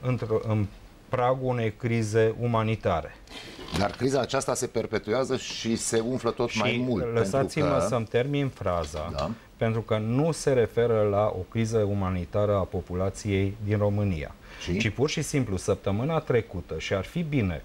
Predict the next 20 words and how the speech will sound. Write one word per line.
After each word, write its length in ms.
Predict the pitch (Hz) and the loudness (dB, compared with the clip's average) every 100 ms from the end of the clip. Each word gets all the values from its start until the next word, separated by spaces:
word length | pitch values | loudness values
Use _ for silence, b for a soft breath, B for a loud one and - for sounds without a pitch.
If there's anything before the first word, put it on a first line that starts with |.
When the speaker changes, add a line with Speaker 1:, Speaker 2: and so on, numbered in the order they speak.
| - | 0
Speaker 1:
ca, 300 | 98 95 - - | 2 2 -2 -4
uh, 60 | 110 104 98 92 | -2 0 0 0
în 60 | 104 | -2
această 420 | 98 151 151 143 | 0 0 2 0
clipă, 500 | - 107 95 - 76 | 0 -2 -2 -4 -2
totuși 300 | 143 143 151 | -2 0 0
să 140 | - 131 | 2 2
ne 160 | 120 | 4
deschidem 520 | 107 104 - 135 127 104 | 4 2 0 0 0 2
un 100 | 92 | 0
pic 240 | 101 95 | -2 0
orizontul, 560 | 95 87 82 98 101 92 | 0 0 -2 -2 -2 -4
să 140 | 98 | -2
vedem 320 | 90 90 113 | -2 -2 -2
ce 100 | 117 | -4
se 160 | 120 113 | -2 -2
întâmplă 380 | 104 101 95 101 | 0 -2 -2 -2
în 100 | 87 | 0
jurul 280 | 98 101 85 | -2 -2 -2
nostru, 360 | 71 - 73 | -6 -10 -12